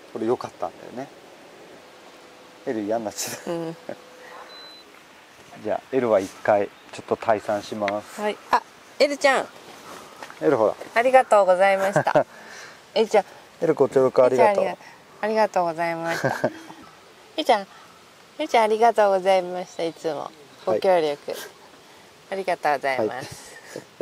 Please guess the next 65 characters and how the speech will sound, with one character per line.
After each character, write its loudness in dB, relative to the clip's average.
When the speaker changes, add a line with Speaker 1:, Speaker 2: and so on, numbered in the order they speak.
Speaker 1:
は 0
い。 0
Speaker 2:
<laughs> -
じ 2
ゃ 0
あ、 -14
退 4
散 0
お -2
願 2
い 0
し -10
ま -2
す。 -16
Speaker 1:
は 2
い。 4
Speaker 2:
エ 2
ル 0
ち 0
ゃ 4
ん、 2
バ 6
イ 4
バ 4
イ。 4
Speaker 1:
バ 4
イ 2
バ 6
イ 4
っ -10
て。 -18
は -2
い。 -10
じ -6
ゃ 0
あ、 -6
今 -4
回 -6
紹 -4
介 -4
さ -6
せ -16
て -8
い -10
た -6
だ -4
い -6
た -4
扇 -6
風 -10
機、 -16
こ -16
の -14
三 -12
つ -10
に -6
な 2
る -4
ん -8
で -10
す -14
け -10
ど、 -2
ま -2
ず、 -4